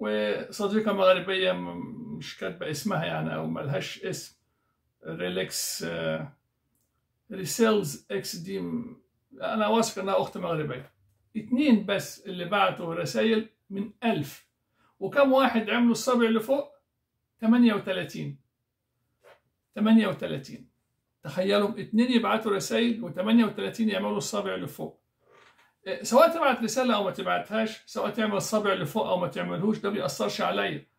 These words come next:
ده هيأثر على بقية الناس اللي عايزة تشوف الفيديو، اللي عايزين يتعلموا إنجليزي زيك.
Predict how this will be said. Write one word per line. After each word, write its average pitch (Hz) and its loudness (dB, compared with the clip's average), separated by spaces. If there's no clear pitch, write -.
ده 214 -2
هيأثر 220 0
على 180 0
بقية 240 0
الناس 220 2
اللي 180 0
عايزة 208 2
تشوف - -4
الفيديو، 160 -2
اللي 156 -2
عايزين 175 -2
يتعلموا 190 0
إنجليزي 180 -4
زيك. 185 -2